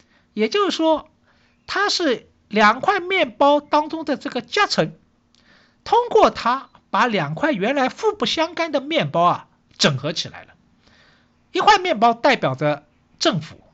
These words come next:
另外一块面包代表着百姓，本来是不相干的，连不起来的，但是就通过这个地方精英的功能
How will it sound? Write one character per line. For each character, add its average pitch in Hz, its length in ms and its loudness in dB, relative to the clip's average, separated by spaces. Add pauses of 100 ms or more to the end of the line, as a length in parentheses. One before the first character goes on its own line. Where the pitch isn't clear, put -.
(380)
另 339 200 -2
外 262 140 6
一 208 40 -2
块 220 220 -6 (160)
面 247 240 0
包 180 200 2
代 208 200 0
表 135 160 -8
着 139 380 -10
百 - 180 -2
姓， 269 240 -6 (640)
本 214 120 0
来 277 140 0
是 381 160 -4
不 - 140 -4
相 349 260 0
干 302 240 -4
的， - 220 -10 (200)
连 147 240 -4
不 370 100 -2
起 - 180 -4
来 - 200 -20
的， - 100 -20 (720)
但 294 160 0
是 214 140 -8
就 214 220 -4
通 240 280 -8
过 196 220 0
这 160 140 -12
个 160 120 -8
地 240 360 -2
方 196 340 0
精 226 300 -6
英 262 260 -4
的 131 140 -4
功 240 300 -6
能 165 140 -10